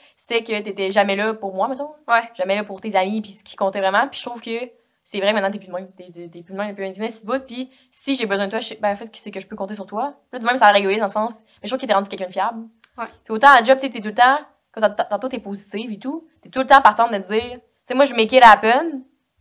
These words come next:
Speaker 1: mais toi aussi, là, on travaille les deux ensemble, mais tu t'arranges pour make it happen de la meilleure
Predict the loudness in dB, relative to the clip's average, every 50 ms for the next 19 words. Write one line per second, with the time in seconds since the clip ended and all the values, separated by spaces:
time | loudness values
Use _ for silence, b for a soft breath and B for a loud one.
0 | _ -14 -12 -12 -12 -16 -18 -16 -16 -18 -18 -18 -14 -12 -8 -8 -8 -8 -6 -4
1 | -4 -4 -2 -2 -2 -2 0 2 0 0 0 -2 -2 -2 -2 -4 -8 _ _ _
2 | _ _ _ _ _ _ _ _ _ _ -20 _ _ _ -20 -16 -12 -10 -8 -8
3 | -8 -8 -10 -12 -14 _ _ _ _ _ 6 8 8 8 8 6 4 2 0 -2
4 | -2 -2 -2 0 6 8 8 8 8 6 0 0 0 -2 -2 2 4 4 6 6
5 | 4